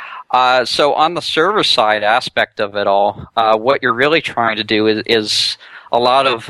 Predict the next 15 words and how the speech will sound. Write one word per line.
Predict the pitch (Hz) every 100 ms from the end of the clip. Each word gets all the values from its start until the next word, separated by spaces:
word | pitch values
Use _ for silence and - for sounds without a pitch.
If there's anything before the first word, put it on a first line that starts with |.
| -
uh, | 113 107
buffering | 120 123 - 123 117
and | 107
sliding | - 120 110 113 107
windows | 107 110 107 101 -
of | 98
data. | 107 110 98 95 -
For | - 120
example, | 107 - 120 123 - 110 104 - _ - - - -
if | 135 -
you're | 147
doing | 127 135 127
a | 110
high | - 127
volume, | 120 117 113 117 113 110 107